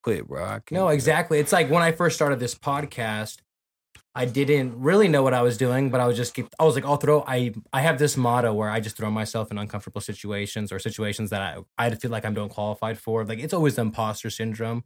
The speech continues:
Speaker 1: Yeah.
Speaker 2: when you feel like you shouldn't be there.
Speaker 1: Yeah.
Speaker 2: But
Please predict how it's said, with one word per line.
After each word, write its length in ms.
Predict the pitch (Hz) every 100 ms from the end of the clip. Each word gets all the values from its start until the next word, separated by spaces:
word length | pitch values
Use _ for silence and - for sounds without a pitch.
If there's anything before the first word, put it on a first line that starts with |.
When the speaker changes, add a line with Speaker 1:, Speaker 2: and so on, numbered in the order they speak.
| -
Speaker 1:
Yeah. 260 | 101 95
Speaker 2:
when 100 | 120
you 60 | 117
feel 140 | 117
like 140 | 107 101
you 80 |
shouldn't 280 | 92 113 107
be 160 | 107 107
there. 340 | 113 123 123
Speaker 1:
Yeah. 280 | 107 101 92 92
Speaker 2:
But 320 | 160 139